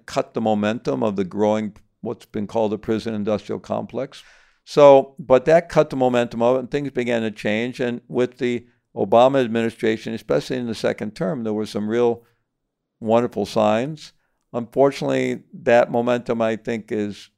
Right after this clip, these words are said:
stalled a bit with the current administration. But I, I, in, in the criminal justice world, I don't feel that. So among criminal justice professionals, I feel, I still feel there's tremendous,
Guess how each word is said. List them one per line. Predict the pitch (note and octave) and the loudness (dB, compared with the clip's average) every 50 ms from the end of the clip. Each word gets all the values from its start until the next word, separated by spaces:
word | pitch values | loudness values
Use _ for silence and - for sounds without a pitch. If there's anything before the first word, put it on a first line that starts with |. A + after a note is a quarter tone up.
| _ _ | _ _
stalled | - - _ - G#2+ G#2+ A2+ B2+ C#3+ C#3+ C#3+ | -20 -10 _ 6 8 10 10 10 8 4 0
a | |
bit | C3+ D#3 E3 G3+ A#3 - | -2 0 -2 -2 -2 -6
with | D#3 B2+ - | -10 -10 -10
the | - | -12
current | G2+ - - B2 B2 B2+ B2 | -10 -4 -2 -2 0 0 -2
administration. | A#2+ A#2 A#2 A#2 A2+ - - - B2 A#2+ B2 - - F3 - D3 D3+ - _ _ _ _ _ _ _ | -2 -2 -4 -4 -6 -6 -2 0 0 0 0 -2 -6 -6 -6 -6 -8 -10 _ _ _ _ _ _ _
But | - A#2+ A#2+ B2 B2 B2+ C3 - - - | 2 4 6 6 6 6 4 2 0 2
I, | C#3+ C3+ - - | 2 2 2 2
I, | - D3+ | 2 2
in, | D3 C#3+ C#3 C3 | 2 2 2 -2
in | C3 - E3+ C#3 | -4 -4 -4 -2
the | C3+ C3+ | -2 -4
criminal | - D#3 E3+ F#3+ F3+ E3 | -2 -2 -2 0 0 0
justice | D3 B2 D3 D#3 E3 - - D3+ B2 - | 2 4 4 4 4 4 2 -6 -6 -2
world, | A2+ A2+ A2 G#2+ G#2 G#2 | 2 4 4 4 4 4
I | G#2 G#2 | 4 4
don't | G#2 G2+ G2+ - | 2 0 0 -2
feel | A2 G#2+ G2 G2 | -2 -2 -2 -2
that. | G2 G2 | -4 -6
So | - - - F#2 - _ _ _ _ _ | -6 -6 -8 -8 -8 _ _ _ _ _
among | B2 A#2+ C#3 D#3 D#3+ | 0 2 2 2 2
criminal | - - D#3+ D3+ C#3+ C3+ A#2+ | 0 -2 0 2 2 0 2
justice | A2 B2+ B2+ B2 - - A#2 A2 | 4 4 2 2 2 -2 -6 -6
professionals, | - _ - G#2 - - A#2+ B2+ A#2+ - - G#2 G2+ F#2 G#2+ | -4 _ -4 -4 0 2 2 2 2 0 -4 -6 -4 -4 -4
I | G#2+ G#2+ | -4 -4
feel, | - - - A#2 A#2 A2+ - - _ | -4 -4 -2 -2 0 0 -2 -6 _
I | D3+ C3+ | -12 -12
still | - _ - C#3+ C#3 C3+ | -10 _ 2 2 2 2
feel | - - A#2 A2 G#2+ | 0 0 0 0 2
there's | G2 G2+ G2 | 0 -4 -6
tremendous, | - - - A2+ A#2 A#2+ B2 A#2+ - - | -8 -8 -6 -4 -2 -2 -2 -4 -6 -10